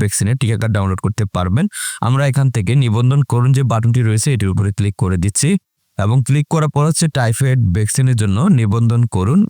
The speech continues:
এরকম একটি ইন্টারফেস আপনি দেখতে পারবেন। এবং এখানে first of all আপনার জন্ম তারিখটি এখান থেকে সিলেক্ট করবেন এবং জন্ম তারিখটি সিলেক্ট করার পরে আপনার সতেরো ডিজিটের অনলাইনকৃত জন্ম সনদ নাম্বারটি এখানে ইনক্লুড করতে হবে। আমরা এখান থেকে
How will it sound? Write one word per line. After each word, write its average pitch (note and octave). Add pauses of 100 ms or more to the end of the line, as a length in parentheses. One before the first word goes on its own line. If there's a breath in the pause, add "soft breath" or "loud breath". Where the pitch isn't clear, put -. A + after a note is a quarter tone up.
(120)
এরকম G#2
একটি G#2+
ইন্টারফেস A#2
আপনি A2 (100)
দেখতে G2 (120)
পারবেন। F#2 (460 loud breath)
এবং A2+
এখানে C#3+ (220)
first B2
of C#3
all C#3
আপনার A#2+
জন্ম A2 (120)
তারিখটি C3
এখান G#2+
থেকে A2
সিলেক্ট G2+
করবেন F#2+ (560)
এবং A2 (140)
জন্ম B2 (100)
তারিখটি E3
সিলেক্ট C3
করার C3
পরে G#2+ (280)
আপনার G2+ (340)
সতেরো B2
ডিজিটের C3 (180)
অনলাইনকৃত A#2+ (140)
জন্ম A2 (100)
সনদ B2+ (100)
নাম্বারটি G2
এখানে G2 (560 loud breath)
ইনক্লুড A#2
করতে G#2
হবে। G#2 (120)
আমরা A2+
এখান A#2+
থেকে B2+